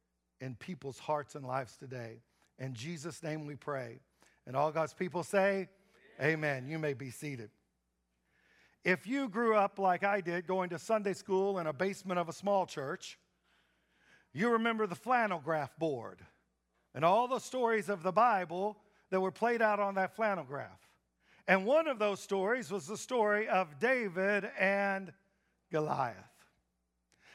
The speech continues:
Some of you may be old enough, I'm not naming names or looking at anyone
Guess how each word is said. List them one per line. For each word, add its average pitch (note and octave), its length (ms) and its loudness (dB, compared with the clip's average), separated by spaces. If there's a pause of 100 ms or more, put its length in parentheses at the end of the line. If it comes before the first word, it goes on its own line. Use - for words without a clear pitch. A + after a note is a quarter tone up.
Some B3+ 280 4
of F#3 140 -4
you A3 100 -4
may G#3 160 2
be G3+ 180 -2
old F#3+ 260 0
enough, G3 340 2
I'm F3 140 -2
not F3+ 300 0 (140)
naming E3+ 340 -2
names G3 360 -2
or E3+ 80 -2
looking F3+ 320 -4
at D#3+ 100 -4
anyone F3+ 420 -4